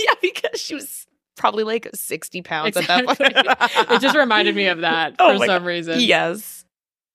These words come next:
Speaker 2: Annie tries to comfort Paul, saying, "Well, that was bound to happen." And she's known for some time that she was chosen to save him, that they're meant to be together forever. But now their time in this world must end, but she's prepared for what has to be done.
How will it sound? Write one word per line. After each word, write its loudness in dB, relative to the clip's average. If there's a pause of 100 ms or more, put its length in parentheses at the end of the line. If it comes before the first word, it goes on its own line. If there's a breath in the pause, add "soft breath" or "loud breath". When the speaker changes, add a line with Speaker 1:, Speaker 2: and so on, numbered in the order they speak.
(120)
Speaker 2:
Annie 0
tries -4
to -4
comfort 0
Paul, -2
saying, -8
"Well, -2
that -2
was -4
bound -2
to -4
happen." -6
And -4
she's -8
known 4
for 0
some 2
time 2
that 2
she -2
was 2
chosen 4
to 4
save 4
him, 4
that -2
they're 4
meant 4
to -2
be -2
together 4
forever. 4 (200)
But 4
now 6
their 2
time 0
in 2
this 0
world 2
must 0
end, 2
but -6
she's -2
prepared 2
for 0
what 4
has -2
to -8
be 4
done. 2